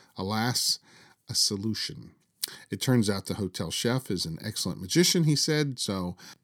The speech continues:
they worked something out. In the book, The Old and New Magic by Henry Ridgely Evans, it describes the events perfectly, and I'm going to, uh, relay to you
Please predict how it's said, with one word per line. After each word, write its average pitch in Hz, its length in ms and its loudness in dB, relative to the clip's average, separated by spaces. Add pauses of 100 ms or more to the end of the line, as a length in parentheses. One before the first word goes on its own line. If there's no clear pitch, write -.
(180)
they 104 120 0
worked 92 300 -2
something 95 360 -4
out. 90 180 -4 (240)
In 147 120 10
the 151 80 12
book, 175 280 6 (120)
The 131 280 4
Old 131 260 6
and 110 140 8
New 117 100 8
Magic 107 600 2
by 87 260 -4
Henry 101 320 -2
Ridgely 90 500 -4
Evans, 98 460 -4 (300)
it 123 100 -2
describes 127 640 2
the 113 180 2
events 95 320 -4
perfectly, 135 680 -4
and 95 200 -6
I'm 98 200 -4
going 101 240 -2
to, 92 420 -4
uh, 90 160 -2
relay 95 400 0
to - 180 -4
you 143 280 4